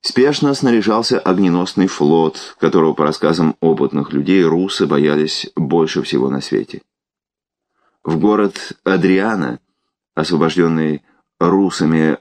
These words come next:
после заключения мира, перевозились на кораблях запасы хлеба в количестве, значительно превышавшем обычные потребности гарнизона. На равнине у константинопольских стен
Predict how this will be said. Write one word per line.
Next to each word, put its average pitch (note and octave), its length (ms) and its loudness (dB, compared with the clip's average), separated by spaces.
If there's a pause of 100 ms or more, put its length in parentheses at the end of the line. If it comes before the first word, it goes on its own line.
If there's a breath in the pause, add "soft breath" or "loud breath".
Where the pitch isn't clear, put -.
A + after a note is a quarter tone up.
после D2+ 480 0
заключения D2 640 -2
мира, G2+ 380 2 (420)
перевозились A2 640 2
на A2 100 -2
кораблях F2+ 480 0
запасы E2+ 800 0 (680)
хлеба E2 580 0
в - 60 -18
количестве, D2+ 560 0
значительно F#2+ 500 -2
превышавшем E2 800 0
обычные D#2 640 0
потребности D2 600 -2
гарнизона. D2 580 -2 (1400 loud breath)
На F#2 140 2
равнине B2 480 2
у G2+ 160 4
константинопольских F#2 1040 0
стен A#2 300 0